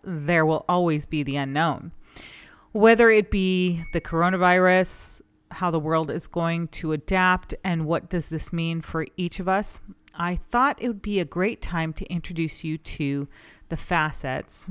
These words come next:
or also known as the A B Cs, of a positive mindset. With each episode, and there are going to be twenty-six of them because there are twenty-six letters, I will share with you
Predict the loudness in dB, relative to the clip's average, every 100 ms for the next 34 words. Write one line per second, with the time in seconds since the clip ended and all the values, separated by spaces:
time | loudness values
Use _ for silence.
0 | -8 -6 -6 -8 -12 -12 -4 -4 -2 -4
1 | -2 -2 -4 -6 -4 -2 -2 -6 -6 -2
2 | 0 0 -4 -10 -20 -20 -20 -4 0 2
3 | 2 2 2 2 -2 -2 -4 -14 -4 -2
4 | 0 -2 -6 -6 -6 -8 -20 -20 -20 -20
5 | -18 -18 -18 _ 6 6 6 -4 0 0
6 | 2 0 0 -2 0 2 4 4 0 -6
7 | -10 -8 -6 -4 -2 -2 -2 -4 -2 0
8 | 0 -2 -4 -4 -6 -2 0 0 -2 -4
9 | -2 -2 -2 0 0 0 -4 0 4 6
10 | 6 4 2 -6 -18 -16 -18 0 6 8
11 | 8 4 2 0 0 2 2 -2 -2 2
12 | 4 4 2